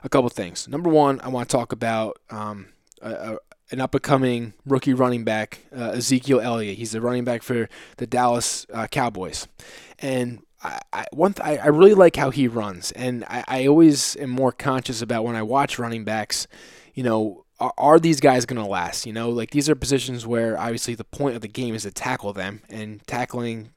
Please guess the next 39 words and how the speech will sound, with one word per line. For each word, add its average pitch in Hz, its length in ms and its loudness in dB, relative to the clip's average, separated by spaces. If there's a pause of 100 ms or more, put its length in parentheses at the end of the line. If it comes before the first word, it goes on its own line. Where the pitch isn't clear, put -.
obviously 113 360 -6
can 117 160 -10
injure 120 300 -8
someone. 101 400 -8
So 110 280 -6 (320)
running 156 220 4
backs 147 200 4
generally 131 280 4
don't 117 220 4
last 113 260 -2
very 104 180 -6
long 101 360 -6
in 110 100 -14
the 113 100 -8
N 113 120 -8
F 113 120 -8
L. 110 200 -2 (1000)
But 120 320 4
some 147 180 2
things 131 220 2
I 113 120 0
look 175 200 4
for 120 400 0 (480)
are, 123 240 4
you 123 100 -2
know, 117 200 0
are 135 160 8
they 131 100 8
trying 127 380 0
to 120 80 -4
run 120 240 -2
people 135 300 6
over? 107 360 4
Are 117 140 0
they 117 260 -2 (140)
really 139 340 6
hard 127 360 0
runners 113 440 -2
and, 107 240 -10